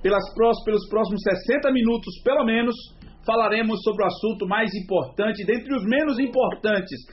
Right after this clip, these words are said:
a nossa paixão nacional, o futebol. E hoje temos muito assunto pra comentar.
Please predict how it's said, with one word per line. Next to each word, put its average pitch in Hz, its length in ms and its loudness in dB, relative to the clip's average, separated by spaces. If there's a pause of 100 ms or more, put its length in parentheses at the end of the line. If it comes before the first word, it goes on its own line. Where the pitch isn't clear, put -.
(140)
a 202 140 0
nossa 247 320 0
paixão 220 300 0
nacional, 196 440 0 (320)
o 185 120 4
futebol. 147 640 2
E 165 120 2
hoje 220 480 2
temos 208 300 0
muito 208 360 -4
assunto 226 440 -6
pra 233 160 -6
comentar. 226 500 -6